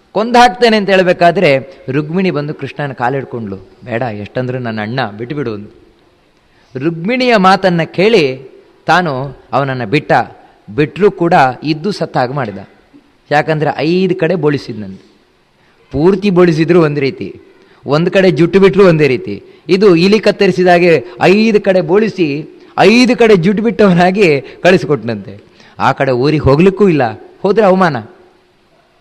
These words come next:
ಮತ್ತೆ ಏನ್ ಮಾಡಿದ ಅಂದ್ರೆ ತಾನು ಊರಿಗೆ ಹೋಗದೆ ರುಗ್ಮಿ ಅಲ್ಲೇ ನಿಂತಂತೆ.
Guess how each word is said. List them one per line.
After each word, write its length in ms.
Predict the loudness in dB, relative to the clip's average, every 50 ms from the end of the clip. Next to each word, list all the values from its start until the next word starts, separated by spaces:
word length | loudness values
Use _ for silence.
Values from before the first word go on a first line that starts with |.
| _ _ _ _ -2
ಮತ್ತೆ 260 | -2 -2 0 0 0
ಏನ್ 220 | 2 4 4 4 6
ಮಾಡಿದ 260 | 4 4 4 4 2
ಅಂದ್ರೆ 380 | 2 2 2 2 2 2 0 -2 -4 -12 -20 -20 -8 -2
ತಾನು 280 | 0 0 0 0 -2
ಊರಿಗೆ 380 | -4 -4 -4 -4 -4 -2 -2 -2
ಹೋಗದೆ 760 | -2 2 2 4 6 6 6 6 6 4 4 0 -6 -16 -20 _ _ -8 -2
ರುಗ್ಮಿ 300 | -2 -2 0 0 -2 -2
ಅಲ್ಲೇ 300 | 0 0 0 2 2 2
ನಿಂತಂತೆ. 600 | 2 0 -2 -4 -8 -10 -12 -14 -16 -20 -20 -20